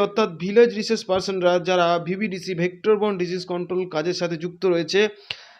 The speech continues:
তাদের সোশ্যাল অডিট কাজের নোটিফিকেশন জারি হয়ে গেছে। মূলত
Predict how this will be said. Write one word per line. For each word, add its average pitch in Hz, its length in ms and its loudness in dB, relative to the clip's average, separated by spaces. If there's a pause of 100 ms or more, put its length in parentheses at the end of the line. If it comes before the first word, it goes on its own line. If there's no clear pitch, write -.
(220)
তাদের 190 400 6 (680)
সোশ্যাল 196 480 2
অডিট 196 280 -2
কাজের 185 280 4 (120)
নোটিফিকেশন 160 500 0
জারি 156 160 2
হয়ে 156 160 2
গেছে। 147 160 0 (460)
মূলত 254 280 4